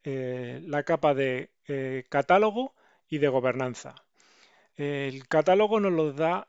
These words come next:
eh, Glue Data Catalog, que al fin y al cabo guarda los metadatos de las bases de datos y tablas, para que éstas sean consultables mediante herramientas como Athena. Y adicionalmente tendremos también una capa de seguridad que proporcionará Lake Formation para asegurar que los datos solo son accesibles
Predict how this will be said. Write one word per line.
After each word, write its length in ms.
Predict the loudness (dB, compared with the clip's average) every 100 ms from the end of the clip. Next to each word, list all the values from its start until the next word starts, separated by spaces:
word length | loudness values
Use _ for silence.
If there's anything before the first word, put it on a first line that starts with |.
| -8
eh, 520 | -6 -4 -6 -8 -8
Glue 260 | 0 2 4
Data 300 | 4 4 2
Catalog, 560 | 0 2 2 0 -4 -10
que 80 | -8
al 60 | -6
fin 140 | -4
y 20 |
al 160 | -6 -4
cabo 340 | -2 0 -2
guarda 500 | 0 2 2 2 -2
los 180 | -2 -4
metadatos 720 | -2 2 4 4 2 -2 -4
de 80 | -2
las 180 | -2 0
bases 260 | -2 2 4
de 100 | 4
datos 420 | 4 2 -4 -4
y 140 | -8
tablas, 460 | -2 -2 -4 -14 -12
para 220 | -6 -6 -4
que 180 | -2
éstas 260 | -2 0 -4
sean 200 | -2 -4
consultables 800 | -6 -6 -4 2 2 2 -2 -10 _ -20 -20 -20 -6
mediante 800 | -2 0 0 0 -4 -2 -2 -2
herramientas 460 | -2 -2 -2 -4
como 440 | -4 -4 -2 -2 -4
Athena. 460 | -8 -10 -12 -14 _ _ _ _ _ _ _ _ _ _ -20 -20 -20 _ -2
Y 60 |
adicionalmente 600 | 0 0 0 0 2 0
tendremos 340 | 0 -2 -4 -4
también 220 | -4 -2
una 140 | -2
capa 200 | -2 0
de 60 | 0
seguridad 500 | -2 -2 2 2 2
que 120 | 0
proporcionará 760 | -4 -2 -4 -4 -4 0 2 2
Lake 180 | 0
Formation 640 | 0 -2 -2 -6 -4 -4 -4
para 160 | -6
asegurar 640 | -4 -4 -4 0 0 0 -6
que 200 | -8 -6
los 220 | -6 -2
datos 320 | -2 0 -4
solo 200 | -2 -4
son 100 | -4
accesibles 640 | -6 -4 -4 -4 -4 -6